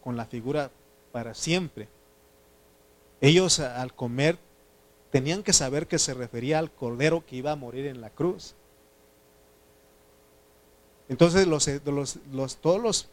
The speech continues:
las personas del Antiguo Testamento, de hecho el pueblo de Israel,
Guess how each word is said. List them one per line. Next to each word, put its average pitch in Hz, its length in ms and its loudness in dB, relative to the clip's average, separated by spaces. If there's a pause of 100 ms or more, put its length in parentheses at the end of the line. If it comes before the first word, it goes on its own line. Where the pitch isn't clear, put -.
las 135 200 -4
personas 165 420 -4
del 156 100 -2
Antiguo 160 360 0
Testamento, 135 600 -2
de 127 120 -4
hecho 147 160 -2
el 131 80 -2
pueblo 143 240 -2
de 139 80 -2
Israel, 123 480 -8